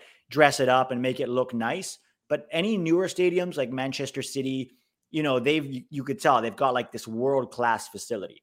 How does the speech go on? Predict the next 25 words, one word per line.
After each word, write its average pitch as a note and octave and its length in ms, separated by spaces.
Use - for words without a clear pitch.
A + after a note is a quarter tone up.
The C#3+ 80
Chelsea G3+ 680
dressing E3+ 420
room, F3 320
honestly, C3+ 460
was, A#2 320
was A#2 160
very A#2 320
small. G#2 500
Same D3 380
for C3+ 180
the, A#2+ 140
like, A2 300
the A#2 80
massage A#2+ 560
area D3 420
where A#2+ 120
the G#2+ 60
physios, B2 540
like, A2 160
massage A2+ 400
them C3 180
before A#2 320
a G#2+ 60
game. B2 340